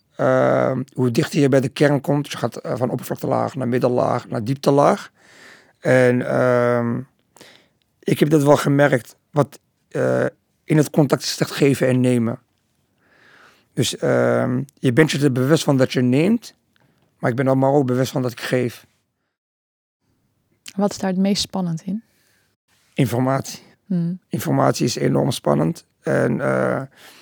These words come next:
Speaker 1: je benoemde het al eerder, al eerder. Ik heb mijn, in mijn opleiding als maatschappelijk werker heb ik, eh, dus de beroepscode gehad. En dat was voor mij echt enorm belangrijk. Ehm, want het gaf mij echt handvaten in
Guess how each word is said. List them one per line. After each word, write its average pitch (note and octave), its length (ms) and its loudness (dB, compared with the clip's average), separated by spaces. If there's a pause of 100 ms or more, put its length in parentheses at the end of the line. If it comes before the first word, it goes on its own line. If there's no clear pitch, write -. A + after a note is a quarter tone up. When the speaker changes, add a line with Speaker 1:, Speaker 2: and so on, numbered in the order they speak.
(160)
Speaker 1:
je - 160 -8
benoemde D#3+ 300 2
het D3 140 4
al - 80 -4
eerder, D3+ 280 2
al D#3 220 0
eerder. D#3+ 320 0
Ik D#3+ 100 -10
heb C#3 140 -6
mijn, C#3 220 -2
in C#3+ 140 -4
mijn C#3+ 120 -2
opleiding C3+ 680 -2 (100)
als C3+ 200 -2
maatschappelijk B2+ 460 -2
werker C3 320 2
heb B2+ 180 -2
ik, - 200 -6
eh, B2 380 0
dus A#2+ 140 -6
de C3 60 -6
beroepscode C#3 1080 -2
gehad. C#3+ 400 -2 (960)
En - 100 -4
dat A#2+ 80 2
was A#2+ 140 0
voor D3 140 0
mij B2+ 240 2
echt - 340 -4 (120)
enorm C#3 480 2
belangrijk. C#3 720 0 (300)
Ehm, B2+ 880 -8 (920)
want A#2+ 140 -4
het - 40 -8
gaf D#3 160 2
mij D3 140 0
echt D3+ 140 -2
handvaten C#3+ 640 -2
in C3+ 280 -4